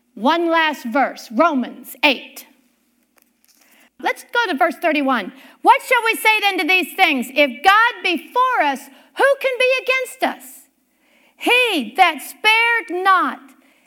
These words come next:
his own son." This is the Father.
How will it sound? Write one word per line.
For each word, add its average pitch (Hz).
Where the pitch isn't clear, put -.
his 269
own 370
son." 233
This -
is 254
the 339
Father. 311